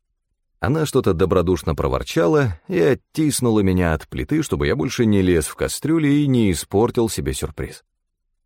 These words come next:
Помню, когда я вернулся домой после своего долгого шестилетнего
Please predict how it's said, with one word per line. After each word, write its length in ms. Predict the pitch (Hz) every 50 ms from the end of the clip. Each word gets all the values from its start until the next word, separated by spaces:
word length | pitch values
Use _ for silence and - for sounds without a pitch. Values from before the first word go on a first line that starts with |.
| _ _
Помню, 320 | - - 131 127 120 113 95
когда 240 | - 85 78 92
я 100 | 107 107
вернулся 480 | 101 90 90 85 98 107 104 - - 90
домой 480 | 67 69 67 65 82 120 139 120 95 87
после 300 | - 127 123 - 110 95
своего 380 | - - 98 98 95 101 90
долгого 640 | 69 67 67 117 123 120 110 95 101 98 95 92 82
шестилетнего 960 | 73 - 82 76 - - 78 78 101 98 - - 90 80 78 78 76 69 64